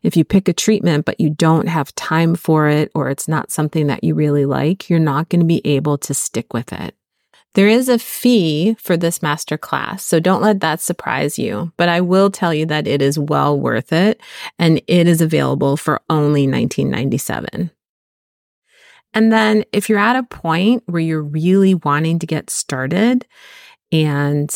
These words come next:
you want the most in-depth course that I have to offer, I would tell you that that is my course, Bladder one oh one. And in this course, I teach about the anatomy,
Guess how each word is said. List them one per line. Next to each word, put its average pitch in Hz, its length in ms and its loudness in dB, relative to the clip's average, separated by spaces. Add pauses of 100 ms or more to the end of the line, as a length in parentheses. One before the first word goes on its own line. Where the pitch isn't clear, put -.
(280)
you 175 260 4
want 160 340 0
the 156 100 2
most 156 520 0
in-depth 151 680 0
course 160 380 0
that 151 140 -2
I 143 120 -2
have 147 320 -4
to - 100 -8 (100)
offer, 165 560 -2 (600)
I 160 100 0
would 196 180 4
tell 147 240 -2
you 151 200 4
that 147 180 0
that 143 320 -2
is 147 220 0
my 147 160 0
course, 135 500 -4
Bladder 139 480 -2
one 135 220 -2
oh 135 80 -4
one. 131 480 -4 (420)
And 160 260 4
in 165 200 4
this 202 240 4
course, 151 640 -2
I 147 140 -2
teach - 340 -2
about 135 280 -4
the 139 100 -4
anatomy, 147 760 0